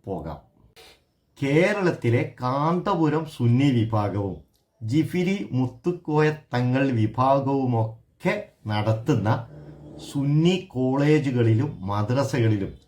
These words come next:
വളരെ പ്രധാനപ്പെട്ട ആദർശ പുസ്തകമായി പഠിപ്പിക്കുന്ന ഒരു ഗ്രന്ഥമാണ് ഈ ഷറവുൽ അഖായിദ്. സുലൈമാൻ സക്കാഫി തന്നെ പഠിപ്പിച്ചു കൊടുക്കുന്നുണ്ട് ഈ കിതാബ്.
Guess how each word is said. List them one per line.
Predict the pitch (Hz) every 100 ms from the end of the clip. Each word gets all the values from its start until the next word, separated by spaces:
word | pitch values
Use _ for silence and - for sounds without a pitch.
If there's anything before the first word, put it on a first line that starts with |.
| _ _ _ -
വളരെ | 117 135 180 214 220 160
പ്രധാനപ്പെട്ട | 143 113 170 175 165 - 143 143
ആദർശ | 131 135 151 165 190 180 185
പുസ്തകമായി | 165 151 - 151 147 139 131 135 156 -
പഠിപ്പിക്കുന്ന | 113 120 120 160 127 110 113 - - -
ഒരു | 147
ഗ്രന്ഥമാണ് | 180 143 139 147 175 160 151
ഈ | 165 151
ഷറവുൽ | 143 139 175 190 -
അഖായിദ്. | 127 - 151 131 101 - - _ _ _ -
സുലൈമാൻ | 143 175 208 214 214
സക്കാഫി | 190 - 208 214 214
തന്നെ | 208 220
പഠിപ്പിച്ചു | 240 220 226 -
കൊടുക്കുന്നുണ്ട് | 214 185 196 185
ഈ | 185
കിതാബ്. | 175 - 147 113